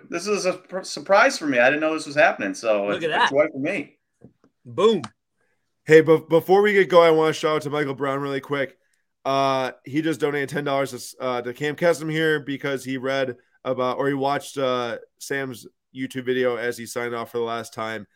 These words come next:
Speaker 3: And, uh, yes, Michael, I was very sad too watching that. I think Nate probably was also. <laughs> So if you guys wanna go get sad, watch Sam's last video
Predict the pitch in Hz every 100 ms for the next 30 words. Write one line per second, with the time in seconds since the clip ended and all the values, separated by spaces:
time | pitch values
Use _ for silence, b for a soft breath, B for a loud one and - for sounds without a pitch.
0 | _ _ - 113 110 110 113 117 - -
1 | 110 110 104 110 110 101 107 104 101 104
2 | 101 - 98 92 95 104 98 - 113 107
3 | 107 107 107 110 101 90 - - - 165
4 | 139 - - - - - - 147 160 147
5 | 147 139 131 123 139 127 123 127 117 120
6 | 120 - 120 117 113 110 110 110 110 101